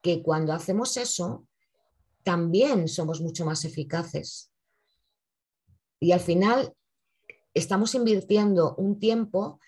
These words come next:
porque a veces no lo hacemos porque pensamos que tenemos mucho que hacer y perdemos el tiempo. Y es que es todo lo contrario. A veces hacer eso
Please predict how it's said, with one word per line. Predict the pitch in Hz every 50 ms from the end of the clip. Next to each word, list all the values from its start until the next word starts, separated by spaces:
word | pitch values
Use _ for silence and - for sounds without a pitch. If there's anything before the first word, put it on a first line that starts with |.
| _ _ _
porque | - - 143 170 -
a | 151 175
veces | 185 185 208 226
no | 233 233 226
lo | 220
hacemos | 208 208 - 226 233 240 -
porque | _ _ - 165
pensamos | 180 165 - 170 175 202 196
que | - 208 196
tenemos | - - - 165 160 170 185 165
mucho | 202 - - 208
que | -
hacer | - - 196 208
y | 247 190
perdemos | - 170 156 165 170 180 175 -
el | 175 180 -
tiempo. | - 247 247 220 202 - - 143 143 - - - _ _ _ _ _
Y | - 175 180
es | 180 180
que | - - 240 214 -
es | - - -
todo | - 208 196 202
lo | 202 185
contrario. | - 170 165 165 165 202 208 202 190 165 151 147 143 - - _ _ _ _ _ _ _
A | - 143
veces | 156 180 208 208 - - 208 233 254 - - _ _ _ _ _ _ _ _ _ _ _ _ _ _
hacer | 147 147 - 196 214 226
eso | 240 240 240 240 - 220 220 254 330 339 -